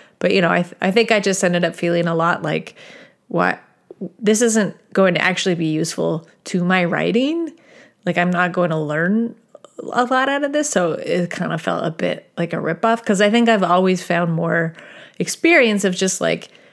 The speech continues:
getting really close to the things I wanna write about and just, like,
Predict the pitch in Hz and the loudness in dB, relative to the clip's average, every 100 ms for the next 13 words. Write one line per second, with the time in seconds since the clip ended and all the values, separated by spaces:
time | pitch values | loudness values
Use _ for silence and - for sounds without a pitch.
0 | _ _ _ - 190 196 180 190 180 170 | _ _ _ 0 2 4 4 2 2 0
1 | 185 175 - 165 160 165 160 165 165 156 | 0 0 -2 -4 -4 -4 -2 -4 -4 -4
2 | 151 160 180 208 247 240 - 165 160 - | -2 -2 0 0 0 -4 -6 -4 -4 -4
3 | - - - _ | -6 -6 -8 _